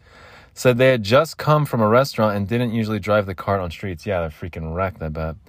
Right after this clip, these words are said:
The internal review, yeah, just got out of a D U I, only to find out, well, resignation. The internal review found O'Connor violated regulations on standards of conduct and abuse, citation or identification, something.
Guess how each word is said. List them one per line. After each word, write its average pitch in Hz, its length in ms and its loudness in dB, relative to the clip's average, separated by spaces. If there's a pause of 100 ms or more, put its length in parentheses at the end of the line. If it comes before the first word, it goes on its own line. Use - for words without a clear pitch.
(600)
The 123 80 -2
internal 151 400 2
review, 131 440 2
yeah, 107 280 4 (140)
just 101 180 -8
got 110 140 2
out 101 60 4
of 90 100 -2
a 85 40 -2
D 85 180 -6
U 92 180 0
I, 95 440 0 (220)
only 113 300 -2
to 98 180 -6
find 98 420 -4
out, 123 360 0
well, 160 340 -6
resignation. 113 840 -8 (320)
The - 60 -2
internal 170 300 2
review 143 360 4
found 135 360 4
O'Connor 139 420 2
violated 117 420 2
regulations 107 480 -2
on 92 60 -8
standards 104 300 -2
of 87 100 -10
conduct 107 360 0
and 92 140 -6
abuse, 107 520 -2 (1200)
citation 101 600 -6
or 90 60 -2
identification, 92 600 -6
something. 82 420 -6